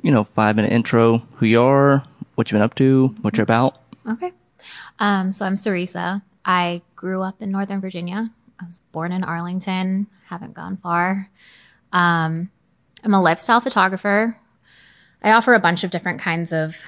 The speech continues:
Speaker 2: sessions and services. I work with some businesses, but, um, my true love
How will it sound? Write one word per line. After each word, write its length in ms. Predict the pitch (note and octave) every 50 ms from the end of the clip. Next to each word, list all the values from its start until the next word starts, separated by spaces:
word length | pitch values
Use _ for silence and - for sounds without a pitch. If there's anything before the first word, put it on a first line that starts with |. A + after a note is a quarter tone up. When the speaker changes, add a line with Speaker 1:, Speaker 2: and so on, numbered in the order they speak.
| - - -
Speaker 2:
sessions 800 | - - - F#3+ F3+ F3 - F3+ F3 E3 E3 E3+ E3+ E3+ E3 -
and 160 | E3 D#3+ D#3+
services. 600 | - E3 D#3 D3+ D#3+ - - E3 D#3+ D#3 D#3+ D#3+
I 80 | D#3 D#3
work 180 | D3+ D#3 D3+ _
with 80 | E3+ -
some 180 | - F3 E3
businesses, 800 | D#3 F3 E3 D#3+ - E3 E3+ - - F3+ F3 F3+ F#3+ G3 - -
but, 320 | - - C3+ A#2+ - - _ -
um, 360 | F3 D#3+ D3+ D#3+ E3 F3 F3+ _ _ _ _
my 220 | G3+ F#3 E3 D3 D3
true 480 | - - - - - A3 G3+ F#3+ F#3 F#3
love 600 | E3 D#3 D3+ D3+ D#3 D#3 D#3+ E3+ - - - _